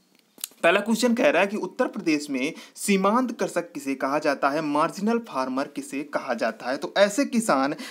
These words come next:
जिनके पास एक हेक्टेयर से कम भूमि होती है उन किसानों को सीमांत कृषक कहा जाता है। एक हेक्टेयर से कम भूमि वालों को सीमांत कृषक कहा जाता है, ठीक है। आप सीमांत कृषक के बारे में और जानना चाहते हैं या फिर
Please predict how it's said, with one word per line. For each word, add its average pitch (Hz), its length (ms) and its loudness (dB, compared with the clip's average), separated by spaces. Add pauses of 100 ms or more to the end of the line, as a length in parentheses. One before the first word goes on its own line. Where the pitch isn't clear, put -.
(120)
जिनके 190 400 2
पास 139 380 2 (120)
एक 226 260 0
हेक्टेयर 180 420 2
से 170 160 -4
कम 151 320 -2
भूमि 143 320 -2
होती 139 360 -2
है 165 100 -2
उन 165 320 -8
किसानों 147 420 0
को 294 280 2 (200)
सीमांत 190 600 2
कृषक 151 320 0
कहा 131 200 0
जाता 131 340 2
है। 147 120 0
एक 165 300 2
हेक्टेयर 147 340 -2
से 147 120 -8
कम 135 280 0
भूमि 170 400 0
वालों 139 320 4
को 127 240 -4
सीमांत 117 480 -2
कृषक 180 500 0 (320)
कहा 127 200 6
जाता 120 360 0
है, 107 160 -8 (420)
ठीक 160 180 4
है। 190 180 6
आप 165 180 4
सीमांत 180 400 2
कृषक - 260 -4
के 170 100 -4
बारे 143 220 4
में 139 120 -2
और 135 120 2
जानना 139 320 0
चाहते 147 260 -4
हैं 151 80 -4
या 185 160 4
फिर 196 260 -2